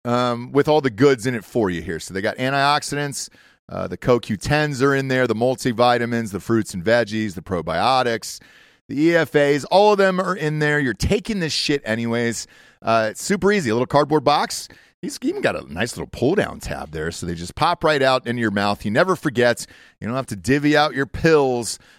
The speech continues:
like an old man and have thousands of jars on the counter there. Uh, they're doing it for you over there at first form dot com slash drinking bros. Uh, now, the deal over there is you're gonna get free shipping off of orders over seventy-five dollars.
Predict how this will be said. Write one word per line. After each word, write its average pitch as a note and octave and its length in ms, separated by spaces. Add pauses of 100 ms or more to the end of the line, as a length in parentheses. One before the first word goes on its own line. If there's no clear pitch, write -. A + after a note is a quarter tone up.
(120)
like G#2 220
an B2+ 100
old E3 320
man D#3+ 400
and B2+ 120
have B2+ 240
thousands C#3+ 560
of B2 80
jars C3+ 720
on C3 140
the A2+ 80
counter D3+ 600
there. G2+ 400 (500)
Uh, G2+ 200
they're A2 100
doing F3 280
it F3 100
for E3+ 240
you C#3 80
over A2 180
there G#2+ 200
at F#2+ 60
first A#2+ 260
form A2 200
dot G2 200
com A#2 320
slash G#2+ 480
drinking D3 460
bros. D3 480 (440)
Uh, G#2+ 180
now, C3 180
the C3+ 100
deal B3+ 320
over F3+ 260
there A2+ 420
is A2 180
you're A#2+ 100
gonna C3+ 120
get C3 120
free E3+ 260
shipping C#3 500
off A#2+ 260
of A2 220
orders B2 400
over G#2 240
seventy-five A#2 960
dollars. G#3 680